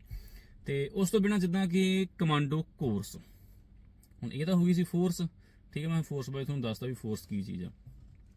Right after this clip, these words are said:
ਹੁਣ ਗੱਲ ਇਹ ਸੀ ਵੀ ਕਮਾਂਡੋ, ਤਾਂ ਕਮਾਂਡੋ ਜਿਹੜਾ ਕੋਰਸ ਆ ਉਹ ਜ਼ਿਲ੍ਹਾ ਪੁਲਿਸ ਵੀ ਕਰਦੀ ਆ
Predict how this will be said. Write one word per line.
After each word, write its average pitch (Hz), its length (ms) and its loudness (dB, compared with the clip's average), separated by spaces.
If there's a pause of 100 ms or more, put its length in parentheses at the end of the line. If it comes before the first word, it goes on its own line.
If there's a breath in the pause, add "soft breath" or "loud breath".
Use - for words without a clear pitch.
(320)
ਹੁਣ 170 140 2
ਗੱਲ 156 240 0
ਇਹ 165 80 -2
ਸੀ 175 100 -2
ਵੀ 175 100 2
ਕਮਾਂਡੋ, 104 460 -2 (720 loud breath)
ਤਾਂ 170 240 2
ਕਮਾਂਡੋ 175 520 2 (140)
ਜਿਹੜਾ 175 180 0
ਕੋਰਸ 165 580 0
ਆ 185 260 4
ਉਹ 175 260 2
ਜ਼ਿਲ੍ਹਾ 143 300 2
ਪੁਲਿਸ 170 280 -2
ਵੀ 175 100 2
ਕਰਦੀ 160 340 0
ਆ 156 100 0